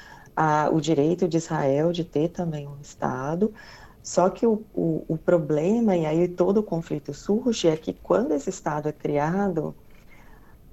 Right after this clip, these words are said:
a, havia palestinos residindo ali naquele mesmo território há muito tempo. Então, um grupo grande de palestinos foi expulso de seus territórios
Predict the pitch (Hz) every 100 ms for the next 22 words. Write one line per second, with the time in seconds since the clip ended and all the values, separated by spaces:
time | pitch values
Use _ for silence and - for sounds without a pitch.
0 | - - 165 160 156 - - - 165 165
1 | 147 160 202 202 196 175 170 - - -
2 | 185 190 226 214 170 165 165 - 165 180
3 | 196 165 165 180 240 220 170 160 165 156
4 | 156 147 139 151 - 147 151 165 196 220
5 | 180 165 - 180 185 175 202 - 185 -
6 | - - - - - - - - - -
7 | - - - 165 175 180 175 185 202 214
8 | 170 170 175 220 220 180 175 165 160 165
9 | - 156 151 - - - - 156 160 160
10 | - 165 - - 185 240 - 165 - 156
11 | - - 151 160 - 165 196 196 170 170
12 | -